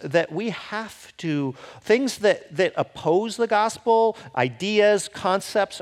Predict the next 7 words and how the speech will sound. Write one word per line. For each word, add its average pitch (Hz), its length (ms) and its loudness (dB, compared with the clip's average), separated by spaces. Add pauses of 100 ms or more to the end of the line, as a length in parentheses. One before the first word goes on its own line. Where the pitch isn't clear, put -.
arguments, 208 600 0 (160)
we 202 160 -4
have 220 220 -8
to 190 120 -6
reject 123 520 -6
those. - 580 -12 (2000)
In 196 340 -4